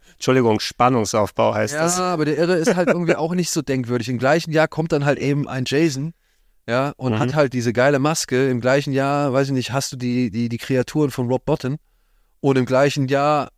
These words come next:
Speaker 2: äh, ist der Fernseher plötzlich das Unheimlichste, was du dir in deinem eigenen Haushalt vorstellen
Speaker 1: Ich hab,
Speaker 2: kannst.
Speaker 1: ich hab mich als Kind fast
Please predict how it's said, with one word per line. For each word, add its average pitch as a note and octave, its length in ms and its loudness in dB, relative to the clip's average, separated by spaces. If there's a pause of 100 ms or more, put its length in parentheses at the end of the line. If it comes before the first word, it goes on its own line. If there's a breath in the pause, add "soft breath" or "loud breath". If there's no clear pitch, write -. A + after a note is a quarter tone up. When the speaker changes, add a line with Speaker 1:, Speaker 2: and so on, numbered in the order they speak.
(180)
Speaker 2:
äh, C3+ 280 0
ist - 220 -8
der C3 140 2
Fernseher D3+ 480 0
plötzlich B2 360 -6
das - 160 -4
Unheimlichste, C#3 560 0
was C3+ 140 0
du C3 60 -8
dir C3 120 0
in B2+ 80 0
deinem B2 160 0
eigenen C3 300 -2
Haushalt C3+ 300 -2
vorstellen D3 360 -2
Speaker 1:
Ich G#2 60 -2
hab, G#2 60 -2
Speaker 2:
kannst. A2 160 -8
Speaker 1:
ich - 40 -14
hab G#2+ 60 -2
mich G#2 120 2
als - 180 -8
Kind A#2+ 180 0
fast - 260 -2